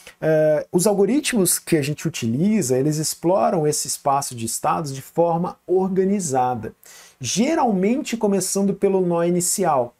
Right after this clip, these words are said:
tá? E a gente vai ver, vai entender o porquê disso quando a gente vê as categorias de algoritmos que a gente tem, os algoritmos de busca que a gente tem, tá? Explorando os nós adjacentes, geralmente, é na maioria das vezes mesmo, os nossos algoritmos de busca começam pelo nó inicial, mas a gente vai ver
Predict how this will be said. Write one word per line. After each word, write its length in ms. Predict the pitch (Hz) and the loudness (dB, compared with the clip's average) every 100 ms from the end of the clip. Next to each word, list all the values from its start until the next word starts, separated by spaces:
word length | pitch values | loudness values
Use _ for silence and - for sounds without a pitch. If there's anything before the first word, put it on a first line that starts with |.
| _ | _
tá? 200 | 120 143 | -4 0
E 40 | 165 | 0
a 60 | |
gente 180 | 147 170 | -2 -4
vai 160 | - 160 | -2 -2
ver, 200 | 143 143 | -2 -2
vai 100 | 156 | -2
entender 260 | 165 156 | -2 -2
o 60 | 160 | -2
porquê 300 | 156 135 135 | -2 -6 -6
disso 320 | 117 175 185 | -2 -4 -2
quando 140 | 156 147 | -4 -4
a 60 | |
gente 160 | 147 - | -6 -8
vê 160 | 123 143 | -2 -2
as 100 | 143 | -2
categorias 880 | 143 - 147 147 131 135 139 - - - - _ | -4 -2 -2 0 0 0 -2 -2 -6 -18 -20 _
de 120 | 120 143 | -4 -2
algoritmos 640 | 139 135 131 131 139 131 | 2 0 0 -4 -6 -4
que 80 | 143 | -2
a 60 | |
gente 240 | 131 135 - | -2 -4 -4
tem, 160 | 131 | -2
os 140 | 123 113 | 0 0
algoritmos 480 | 110 117 120 127 123 | 0 -2 -2 -6 -6
de 60 | |
busca 380 | 123 117 127 135 | -4 -4 -2 -4
que 120 | 135 | -4
a 40 | 127 | -4
gente 240 | 123 - | -6 -8
tem, 240 | - 101 - - | -6 -6 -8 -8
tá? 220 | 139 220 - - - | -6 -6 -8 -12 -2
Explorando 600 | 196 - 220 180 180 180 | -2 2 2 2 2 0
os 100 | 170 | 2
nós 300 | 160 156 151 | 2 2 0
adjacentes, 880 | 151 143 160 - 104 - - - _ _ _ 127 | -2 0 -2 -2 -6 -8 -10 -12 _ _ _ -4
geralmente, 640 | 220 233 208 240 269 202 | 0 2 2 0 0 0
é 40 | |
na 100 | 202 | 0
maioria 260 | 196 196 226 | 2 2 2
das 220 | 220 160 | 0 0
vezes 440 | 147 185 196 170 151 | 2 2 2 -2 -4
mesmo, 520 | 123 117 139 165 175 | -2 2 2 2 0
os 100 | 143 | 0
nossos 240 | 147 - | -4 -2
algoritmos 400 | 143 135 135 135 | 0 0 -2 -6
de 60 | 120 | -6
busca 340 | 117 160 180 | -4 -2 -4
começam 520 | 180 214 175 175 202 | 0 0 2 0 0
pelo 260 | 190 196 185 | 0 0 0
nó 160 | 156 151 | -2 -4
inicial, 420 | 156 - 156 - | -6 -6 -6 -4
mas 140 | 147 | -4
a 20 | 160 | -4
gente 140 | 175 | -2
vai 100 | 180 | -2
ver 300 | 143 170 | 0 0